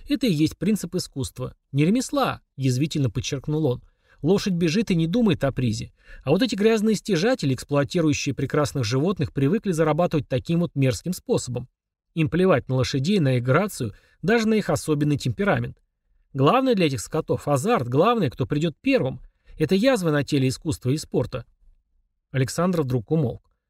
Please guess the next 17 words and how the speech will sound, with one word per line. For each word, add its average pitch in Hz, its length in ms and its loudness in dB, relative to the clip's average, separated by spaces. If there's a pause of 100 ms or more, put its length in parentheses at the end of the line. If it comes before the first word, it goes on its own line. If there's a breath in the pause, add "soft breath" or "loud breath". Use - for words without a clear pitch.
Ему 240 200 2
стало 233 260 0
скучно. 127 580 -8 (400)
Нелли 269 220 2
смутилась, 170 640 -2
услышав 175 400 -4
такую 151 280 -2
пафосную 135 540 -4
речь. 127 300 -6 (560)
"Не 190 140 2
знаю, 131 280 2
может, 135 220 -2
я 147 80 2
просто - 300 -4
устал 226 380 0
от 143 100 0
грязи, 120 440 -2